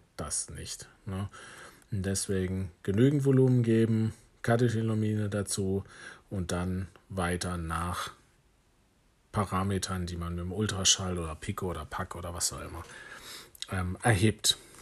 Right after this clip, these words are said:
Ne? Genau. Dann gibt's noch, oder naja, was heißt gibt? Es gab noch eine Menge adjunktive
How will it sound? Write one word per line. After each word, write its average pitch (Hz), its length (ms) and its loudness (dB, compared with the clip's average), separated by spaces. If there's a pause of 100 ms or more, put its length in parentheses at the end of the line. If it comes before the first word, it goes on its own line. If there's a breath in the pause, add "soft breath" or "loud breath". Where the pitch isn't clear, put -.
(100)
Ne? 143 360 8 (720 loud breath)
Genau. 92 480 4 (680 loud breath)
Dann 143 160 10
gibt's 175 280 6
noch, 147 200 6
oder 101 300 2 (180 loud breath)
naja, 80 380 -6
was 82 180 -6
heißt - 220 -6
gibt? 135 260 -2
Es 95 220 -2
gab 127 340 4
noch 165 180 2
eine 131 200 6
Menge 170 840 6 (280)
adjunktive 147 1200 2